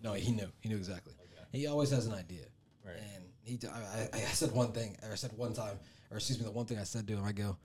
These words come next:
Speaker 1: uh, I, "What do you, do you have any advice for me? Like, how should I, you know, I
Speaker 2: Yeah.
Speaker 1: got so many projects. Like, you know, what do I do?" He's just like, "Edit faster."
Speaker 2: Really?
Speaker 1: <laughs> And I go, "Holy shit." It's the most simple advice, but,
Speaker 2: And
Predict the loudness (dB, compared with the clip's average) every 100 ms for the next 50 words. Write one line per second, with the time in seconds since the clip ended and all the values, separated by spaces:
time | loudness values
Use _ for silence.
0 | -16 -20 -20 -14 -8 -8 -6 -8 -8 -8
1 | -6 -4 -4 -2 -2 -2 -2 -4 -10 -8
2 | -8 -8 -8 -10 -12 -10 -8 -6 -6 -6
3 | -4 -4 -4 -6 -10 -12 -16 -16 -14 -14
4 | -14 -14 -12 -10 -8 -8 -8 -8 -8 -6
5 | -4 -4 -4 -4 -4 -8 -14 -16 -20 -20
6 | -12 4 8 10 10 12 12 12 12 12
7 | 12 12 12 10 6 4 2 0 10 10
8 | 10 6 10 10 10 8 10 8 6 4
9 | 4 2 -4 -6 -8